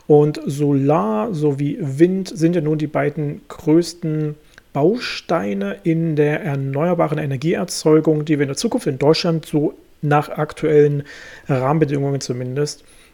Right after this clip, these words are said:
aufbauen wollen und die wir auch dringend brauchen und die tatsächlich auch richtig gut hochskaliert werden können, weil die einzelnen Anlagen vergleichsweise günstig sind und dann eben tatsächlich,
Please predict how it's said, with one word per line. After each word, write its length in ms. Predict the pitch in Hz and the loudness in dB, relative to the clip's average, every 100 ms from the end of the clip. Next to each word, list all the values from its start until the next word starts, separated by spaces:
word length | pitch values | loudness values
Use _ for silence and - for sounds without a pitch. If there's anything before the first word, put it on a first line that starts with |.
| - | -8
aufbauen 680 | 151 196 - - 135 143 135 | 0 0 0 0 2 2 2
wollen 320 | 135 143 196 - - | 2 2 -2 -2 4
und 160 | 170 | 4
die 120 | 160 143 | 4 2
wir 100 | 143 | 0
auch 100 | - | -2
dringend 400 | - 139 151 - _ _ | -4 -4 -4 -10 _ _
brauchen 640 | - - - 135 160 151 135 | -20 -20 0 6 6 4 0
und 280 | 165 180 175 | 0 2 0
die 100 | 156 | -2
tatsächlich 420 | 147 - 139 143 | -2 -4 -2 -2
auch 140 | - | -2
richtig 220 | 151 - | -4 -4
gut 180 | 151 175 - 160 | -2 -4 0 4
hochskaliert 720 | 208 - - 175 165 165 - | 4 2 0 2 2 2 0
werden 180 | 147 151 | -2 0
können, 300 | 151 143 143 - - - - - | 0 0 -2 -12 -20 -20 -20 -4
weil 100 | 143 | -2
die 100 | - | 0
einzelnen 360 | 165 160 147 139 | 2 4 4 2
Anlagen 540 | 165 185 156 156 156 | 0 2 2 0 -2
vergleichsweise 1080 | - 147 - 160 220 233 - 175 190 170 175 - - | -6 -10 -6 -4 -4 -4 -6 -6 -4 -4 -6 -8 -2
günstig 720 | 190 226 233 - 139 123 - | 0 0 -4 -6 -6 -4 -6
sind 420 | - 147 175 - - - - - - - | -2 -2 -2 -6 -16 -20 -20 -20 -20 0
und 300 | 160 180 180 | 2 2 0
dann 140 | 156 | -2
eben 280 | 151 160 160 | 2 2 2
tatsächlich, 680 | 156 143 143 170 214 - - | -2 -4 -2 0 0 -2 -14